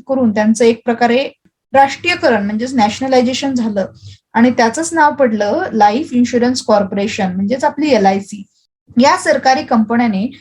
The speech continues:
एकोणीसशे सत्तावन्न मध्ये तिच्या गुंतवणूक समितीला, अ, विश्वासात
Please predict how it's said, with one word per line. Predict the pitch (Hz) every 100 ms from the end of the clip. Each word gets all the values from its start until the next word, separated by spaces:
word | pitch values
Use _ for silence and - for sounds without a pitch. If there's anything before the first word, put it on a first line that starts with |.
| _
एकोणीसशे | 233 226 294 320 - 320
सत्तावन्न | 262 - 262 254 269
मध्ये | 269 285
तिच्या | 277 269 269 285
गुंतवणूक | 233 233 294 320 -
समितीला, | 269 233 226 254 190 175 - _ _
अ, | 214 214 220 214 - _ 226
विश्वासात | 262 - 320 349 370